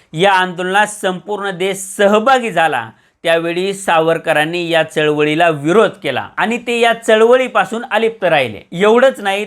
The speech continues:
तर या काळात ब्रिटिशांना त्रास होईल असं कोणतंही कृत्य करू नका, असा आदेश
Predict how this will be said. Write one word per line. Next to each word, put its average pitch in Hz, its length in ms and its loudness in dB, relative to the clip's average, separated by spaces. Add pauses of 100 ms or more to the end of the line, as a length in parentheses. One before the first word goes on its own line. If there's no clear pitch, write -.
तर 214 80 -4
या 196 220 0
काळात 190 460 2 (120)
ब्रिटिशांना 190 600 -2
त्रास 233 580 -2
होईल 165 340 -4 (280)
असं 160 280 -2
कोणतंही 190 580 -2
कृत्य 190 440 -4 (140)
करू 269 220 4
नका, 180 460 0 (300)
असा 160 280 0
आदेश 185 420 0